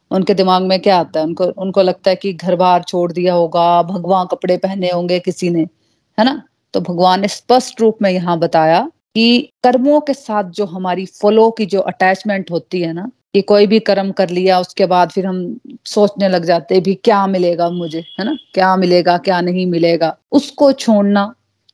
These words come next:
और अंदरूनी रूप से प्रभु की भक्ति को समझकर हर एक कार्य को करना संन्यास है। ये नहीं कि आपने सब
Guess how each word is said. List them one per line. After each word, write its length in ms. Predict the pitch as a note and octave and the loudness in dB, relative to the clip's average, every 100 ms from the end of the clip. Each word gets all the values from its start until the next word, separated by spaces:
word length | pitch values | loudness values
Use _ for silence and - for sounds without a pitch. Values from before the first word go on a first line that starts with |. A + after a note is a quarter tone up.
| _ | _
और 260 | G3+ A3+ A3+ | 2 2 0
अंदरूनी 580 | A3+ A#3 B3+ C4+ C4 C4+ | -2 2 2 4 4 4
रूप 220 | A3 G#3 | 2 -2
से 260 | - - F#3+ | -2 0 0
प्रभु 400 | F#3+ A3 A3 A#3 | 2 2 4 0
की 160 | A3+ A3 | 0 -4
भक्ति 420 | F3+ - - A3+ | -4 -10 -4 0
को 120 | G#3 | 0
समझकर 760 | - G#3 G3 F#3+ - F#3+ F#3 - _ _ _ _ _ | -2 -2 0 0 -2 -2 -2 -8 _ _ _ _ _
हर 140 | A3 A#3+ | 0 2
एक 280 | C#4+ C#4 - _ | 2 0 -18 _
कार्य 320 | F#3+ F#3 G3 | -4 -2 -4
को 160 | G3 F#3 | -4 -8
करना 460 | F#3 E3 E3 G#3 - _ _ _ | -8 -6 -8 -10 -16 _ _ _
संन्यास 600 | - F#3 E3 D3+ D#3+ - | -2 0 0 -2 -8 -14
है। 80 | F#3 _ _ - | -16 _ _ 0
ये 220 | F#3+ C4 | 4 6
नहीं 220 | C4+ C#4+ | 6 4
कि 160 | C#4+ C#4 | 4 0
आपने 280 | A#3 G#3 G#3+ | 0 -2 -6
सब 160 | A3 | -6